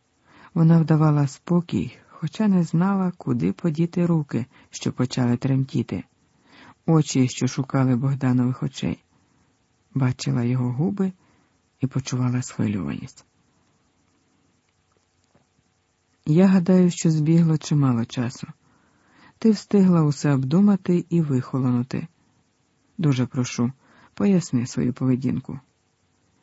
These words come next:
Я маю право на правду». Ольга скептично усміхнулася. «Це велика розкіш. Вона тобі не під силу». «Он як?»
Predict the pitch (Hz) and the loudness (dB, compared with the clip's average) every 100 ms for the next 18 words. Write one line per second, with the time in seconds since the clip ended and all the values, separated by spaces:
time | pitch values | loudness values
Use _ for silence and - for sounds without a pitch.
0 | _ - 147 156 202 175 180 175 - 139 | _ 0 2 4 6 4 2 0 -2 0
1 | 131 131 139 - 147 143 - 107 107 - | 0 0 -2 -4 -2 -2 -2 -6 -6 -10
2 | - _ _ _ _ _ _ _ _ _ | -14 _ _ _ _ _ _ _ _ _
3 | _ _ _ _ _ - 143 165 190 185 | _ _ _ _ _ -2 0 2 0 0
4 | - 131 131 127 - 135 - 117 120 - | -6 -4 -2 -2 -2 -2 -2 -2 -2 -2
5 | 110 110 120 - - _ _ _ _ _ | -4 -4 -8 -14 -18 _ _ _ _ _
6 | _ _ _ _ _ _ _ _ _ - | _ _ _ _ _ _ _ _ _ -6
7 | 185 160 147 123 - 135 120 131 - - | 0 2 2 0 -4 -4 -6 -8 -10 -10
8 | - - - _ _ _ _ _ _ _ | -10 -12 -18 _ _ _ _ _ _ _
9 | _ 214 214 220 - 175 175 180 175 208 | _ 0 2 2 0 0 0 2 0 0
10 | - 131 - 139 127 113 - _ _ _ | -4 -8 -2 2 2 2 -6 _ _ _
11 | _ _ _ _ _ _ _ _ _ - | _ _ _ _ _ _ _ _ _ 0
12 | 143 156 190 160 - | 4 6 4 2 -2